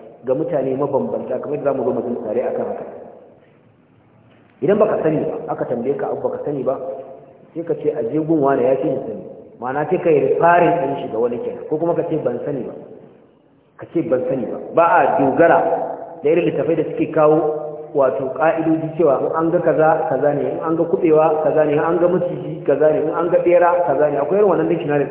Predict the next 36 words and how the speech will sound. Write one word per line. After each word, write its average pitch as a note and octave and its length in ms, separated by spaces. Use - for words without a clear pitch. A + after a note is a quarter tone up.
na C3+ 60
fasara C3+ 260
mafarki. A2+ 300
Akwai E3 240
su F#3+ 80
kusan E3+ 240
a - 80
kowane D#3+ 240
yare. B2 240
Akwai E3 260
su, D#3 160
za E3 120
ka D3+ 100
ga D3 100
Kanawa D#3+ 280
masu D3 220
talla C#3 180
irin D3 140
littafan C3+ 260
da C3 140
suna D3+ 140
yawo C3+ 160
da - 140
su - 60
a C3 120
baro C3 260
suna C3 180
sai B2 120
da A#2+ 120
su. - 640
Eh, G#2+ 400
fasarar D3 320
mafarki D3 400
guda C3 240
dubu C#3+ 380
da B2 60